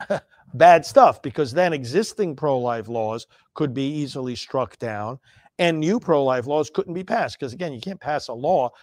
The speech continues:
that's contrary to the Constitution. So, um, this is, uh, really, really, uh, important for voters to understand. And if you know people in these states, please do talk to them.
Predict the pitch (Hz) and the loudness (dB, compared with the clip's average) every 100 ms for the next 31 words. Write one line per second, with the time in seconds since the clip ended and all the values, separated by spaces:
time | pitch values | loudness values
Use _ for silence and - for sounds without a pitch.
0 | - 139 - 143 135 139 127 113 104 120 | -10 -10 -8 -8 -6 -6 -6 -6 -12 -14
1 | 104 - 98 147 131 - - - _ _ | -14 -16 -12 -8 -8 -10 -20 -20 _ _
2 | _ - - 170 147 143 135 139 - 143 | _ -16 2 6 6 6 2 -2 -2 -2
3 | 123 123 120 117 90 - - - - - | 0 -2 -6 -14 -18 -20 -20 -20 -20 -20
4 | _ - 147 180 - 151 135 117 - 143 | _ -8 -6 -4 -4 -6 -6 -8 -10 -6
5 | 123 123 123 160 185 170 135 127 135 123 | -6 -6 -6 -2 0 -2 -4 -6 -8 -8
6 | 135 135 131 120 120 - 104 104 131 107 | -6 -6 -6 -8 -12 -12 -12 -12 -16 -10
7 | 151 147 131 110 123 123 127 123 110 - | -4 -4 -4 -14 -10 -6 -6 -6 -12 -14
8 | 123 120 117 - 147 151 - - - 147 | -16 -12 -14 -12 -10 -10 -12 -20 -12 -4
9 | 143 143 147 135 127 127 151 180 208 170 | -2 -2 -2 -2 -2 0 2 2 0 -2
10 | 202 190 190 185 175 175 165 160 - - | -4 -2 -4 -4 -6 -6 -6 -6 -8 -6
11 | 160 170 - - 226 214 147 - 131 120 | -4 -4 -10 -10 -4 -4 -4 -6 -8 -8
12 | - 127 110 - 123 | -10 -10 -10 -10 -8